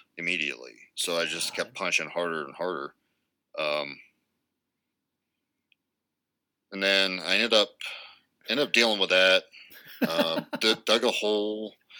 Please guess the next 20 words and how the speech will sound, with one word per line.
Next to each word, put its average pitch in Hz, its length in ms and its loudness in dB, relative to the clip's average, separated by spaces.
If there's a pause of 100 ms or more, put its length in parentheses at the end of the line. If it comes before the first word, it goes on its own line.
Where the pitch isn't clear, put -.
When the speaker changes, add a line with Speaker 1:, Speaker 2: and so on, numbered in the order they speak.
(260)
Speaker 1:
dug 123 180 6
a 131 80 8
hole 123 320 4
by 110 200 8
that 101 220 8
tree 123 260 0
trunk 101 400 0
like 92 160 0
I - 20 2
was 85 180 -2
a 78 60 -12
dog, 82 500 2 (760)
and 90 120 -6
then 87 520 -2 (880)
slept - 500 0 (100)
in 98 120 -2
that 98 340 2
tree, - 300 -4 (260)
you 98 140 -6
know, 90 180 -2